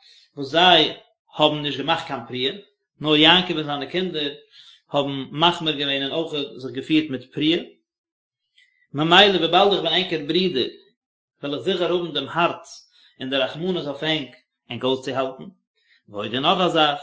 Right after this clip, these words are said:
כי פי המדבר עליכם בלשון הקודש. ממאל רעד איך צו ענק אויף לשון קודש,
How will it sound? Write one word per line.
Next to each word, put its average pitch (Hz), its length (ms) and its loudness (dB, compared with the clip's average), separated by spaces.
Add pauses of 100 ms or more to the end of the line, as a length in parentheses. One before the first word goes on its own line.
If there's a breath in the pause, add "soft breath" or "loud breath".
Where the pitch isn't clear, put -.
כי - 160 -16
פי 185 160 0
המדבר 156 500 0
עליכם 147 460 2
בלשון 151 320 -4
הקודש. 180 640 -4 (340 loud breath)
ממאל 156 560 2
רעד 175 260 4
איך - 80 -8
צו 160 120 -8
ענק 156 260 2
אויף 143 140 -8
לשון 160 240 -10
קודש, 170 560 2